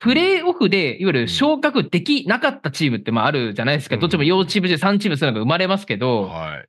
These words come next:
Speaker 1: このチームたちっていうのは、やっぱ結構根こそぎ取られてしまうっていうのが毎年のことだったんですが、
Speaker 2: うん。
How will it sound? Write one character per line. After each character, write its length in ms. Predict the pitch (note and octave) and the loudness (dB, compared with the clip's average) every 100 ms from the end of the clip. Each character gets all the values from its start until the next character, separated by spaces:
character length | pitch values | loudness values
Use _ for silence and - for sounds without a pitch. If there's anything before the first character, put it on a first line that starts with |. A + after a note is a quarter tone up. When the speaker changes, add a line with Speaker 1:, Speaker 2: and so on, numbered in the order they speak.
| _ _ - | _ _ -4
Speaker 1:
こ 80 | D4+ | -4
の 100 | E4 | -2
チ 240 | - F4+ | 0 2
ー 20 | |
ム 140 | F4 B3 | 2 2
た 120 | G#3 | 0
ち 100 | G#3+ | -2
っ 40 | |
て 120 | G#3 F#3+ | 0 2
い 20 | |
う 40 | |
の 80 | D3 | 2
は、 80 | B2 | 2
や 60 | |
っ 40 | B2 | 0
ぱ 100 | C#3 | -2
結 140 | - | -2
構 240 | E3 B2+ G#2+ | 0 0 0
根 160 | C#3+ | -2
こ 140 | D#3 C#4+ | -2 -2
そ 100 | D#4+ | -2
ぎ 160 | E3 | -2
取 200 | C3+ A#3+ | 0 0
ら 80 | A4 | 2
れ 80 | A4+ | 0
て 100 | F#3 | 0
し 120 | D#3+ | 0
ま 140 | C#3+ | 0
う 20 | B2+ | 0
っ 40 | |
て 80 | B2 | 0
い 20 | |
う 40 | |
の 60 | A2 | -2
が 40 | |
毎 200 | G#2+ C#3+ | 0 0
年 180 | D#3+ D#3+ | -2 -4
の 100 | D3+ | -4
こ 80 | C#3+ | -2
と 100 | D#3+ | -2
だ 100 | B2+ | -2
っ 80 | A2+ | -4
た 120 | G#2 | -8
ん 40 | G2 | -8
で 80 | A2 | -8
す 120 | G2+ | -4
が、 320 | A2+ B2 G2+ | 0 0 -2
Speaker 2:
う 40 | |
ん。 320 | F#2 D#2 A#1+ | -6 -10 -16